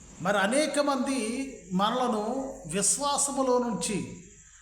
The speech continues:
మరి తొలగిపోవటానికి అనేకమైనటువంటి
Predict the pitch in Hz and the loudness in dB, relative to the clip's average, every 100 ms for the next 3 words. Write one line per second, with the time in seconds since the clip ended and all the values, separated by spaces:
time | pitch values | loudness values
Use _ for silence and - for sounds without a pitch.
0 | - - - - - - - - - - | -20 -20 -20 -20 -20 -20 -20 -20 -20 -20
1 | - - - - - - - - - - | -20 -20 -20 -20 -20 -20 -20 -20 -20 -20
2 | - 170 208 175 175 220 262 285 - 277 | -14 -4 -2 -2 -2 0 2 0 2 4
3 | 269 254 240 220 208 156 - - - - | 4 4 2 0 -2 -4 -6 -14 -20 -6
4 | 151 220 277 269 269 269 247 233 240 220 | 0 2 2 2 0 2 0 0 0 0
5 | 196 | 0